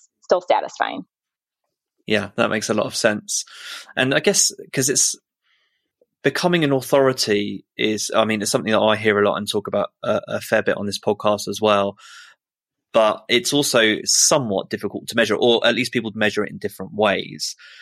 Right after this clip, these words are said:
Speaker 2: So you could maybe argue that one project, one survey-based research project is not gonna be maybe enough, and maybe you'll tell me something different, is not gonna be en-, enough on its own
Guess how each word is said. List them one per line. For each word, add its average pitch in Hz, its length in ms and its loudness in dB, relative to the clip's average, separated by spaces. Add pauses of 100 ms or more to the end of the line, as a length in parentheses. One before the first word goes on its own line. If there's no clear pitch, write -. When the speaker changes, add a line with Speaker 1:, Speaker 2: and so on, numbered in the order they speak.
(260)
Speaker 2:
So 110 520 2 (640)
you 123 160 -2
could 120 300 -8
maybe 120 360 2
argue 107 540 0
that 101 280 0 (1000)
one 117 680 0 (420)
project, - 920 0
one 117 240 -2
survey-based 110 800 2
research 107 420 -2
project 98 480 -4
is 110 160 0
not 120 200 2
gonna 107 140 0
be 104 380 0
maybe 113 380 2
enough, 104 280 -2
and 104 200 -10
maybe 101 220 -4
you'll 101 80 0
tell 107 140 -6
me 101 100 -6
something 104 260 -6
different, 104 320 -2 (260)
is 113 80 2
not 127 140 2
gonna 123 160 0
be 110 200 2
en-, 110 300 0
enough 113 400 0
on 110 140 0
its - 240 -6
own 101 460 2